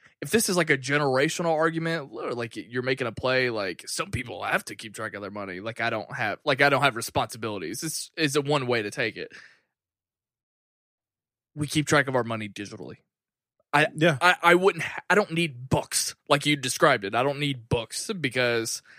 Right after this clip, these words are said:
Speaker 2: Books?
Speaker 1: my bank account,
Speaker 2: Bees?
Speaker 1: my bank
Speaker 2: Yeah.
Speaker 1: account's in an app, and it's like,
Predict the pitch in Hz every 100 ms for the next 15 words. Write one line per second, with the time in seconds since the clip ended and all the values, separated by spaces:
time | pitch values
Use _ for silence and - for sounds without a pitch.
0 | - _ - 180 208 143 - - - 135
1 | 113 123 160 - 117 107 113 247 202 147
2 | 160 113 113 139 123 117 139 139 147 147
3 | 160 98 - 123 113 139 123 113 -